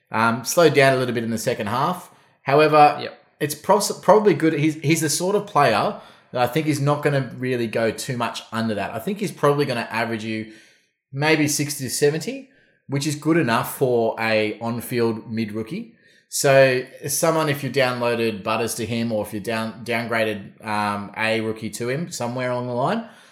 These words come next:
Speaker 1: he is good enough that you could probably have him on your field and not worry too much, um, which is pretty good. The, the, obviously, the, the issue is, um, who do you downgrade from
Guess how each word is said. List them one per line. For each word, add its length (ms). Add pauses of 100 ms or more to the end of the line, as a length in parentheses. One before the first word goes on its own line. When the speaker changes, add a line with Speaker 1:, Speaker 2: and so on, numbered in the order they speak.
(140)
Speaker 1:
he 200
is 100
good 160
enough 240
that 80
you 80
could 120
probably 320
have 200
him 120
on 140
your 80
field 320
and 140
not 180
worry 240
too 300
much, 340 (540)
um, 480
which 180
is 60
pretty 260
good. 340 (280)
The, 120
the, 120
obviously, 320
the, 480
the 180
issue 260
is, 640
um, 460
who 220
do 80
you 80
downgrade 600
from 440